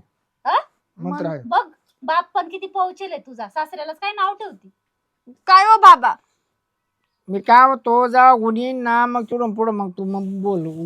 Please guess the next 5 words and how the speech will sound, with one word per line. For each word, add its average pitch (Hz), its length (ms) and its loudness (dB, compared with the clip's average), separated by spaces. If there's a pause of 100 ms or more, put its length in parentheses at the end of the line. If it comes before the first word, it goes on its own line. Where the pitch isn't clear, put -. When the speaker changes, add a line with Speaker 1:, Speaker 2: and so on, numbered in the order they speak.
Speaker 2:
ऊन 220 100 -2
आलाय 220 280 2
का 180 120 -8
नाही. 170 160 -8 (1400)
Speaker 3:
चालते. 269 520 0